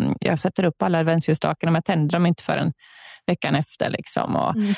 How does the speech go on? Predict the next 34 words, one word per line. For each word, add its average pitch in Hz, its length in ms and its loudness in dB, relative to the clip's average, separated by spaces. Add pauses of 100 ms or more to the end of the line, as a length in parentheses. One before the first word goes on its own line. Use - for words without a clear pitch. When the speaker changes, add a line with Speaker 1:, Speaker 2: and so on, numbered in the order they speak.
Speaker 1:
nej, 226 160 0
men 233 120 6
du 240 60 4
vet, - 320 -4
fan, 269 240 2
jag - 160 0
tycker 165 280 0
det 220 80 2
här 254 320 2
är - 40 -6 (120)
kul, 247 220 4
låt - 280 -2
mig 151 100 2
vara, 240 300 0
för - 140 -2
helvete. 226 720 0 (180)
Speaker 2:
Mm. 208 160 2 (280)
<laughs> - 260 -6
Speaker 1:
Det 247 160 4
ska 294 180 2
vara 285 140 4
så 320 140 0
mycket 311 340 4
gnäll 285 640 4
runt, 302 240 6
ska - 80 -4
inte 605 380 0 (100)
du 571 600 2
redan - 360 -2
börja 508 600 0
med 587 180 2
det? 554 400 0
Du - 80 4
kan - 100 2